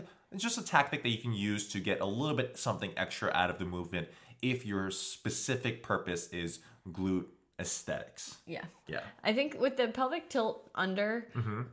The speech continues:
Speaker 2: sometimes we would use, like, cues like that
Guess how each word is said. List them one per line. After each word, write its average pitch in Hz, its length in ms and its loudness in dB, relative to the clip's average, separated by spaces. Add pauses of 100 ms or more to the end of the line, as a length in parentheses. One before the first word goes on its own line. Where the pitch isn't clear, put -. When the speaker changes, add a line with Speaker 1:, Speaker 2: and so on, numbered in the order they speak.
(120)
Speaker 2:
sometimes 285 560 0
we 220 200 0
would 190 300 -2 (120)
use, 202 520 -2 (280)
like, 160 340 -2
cues 240 480 -2
like 311 200 0
that 311 340 2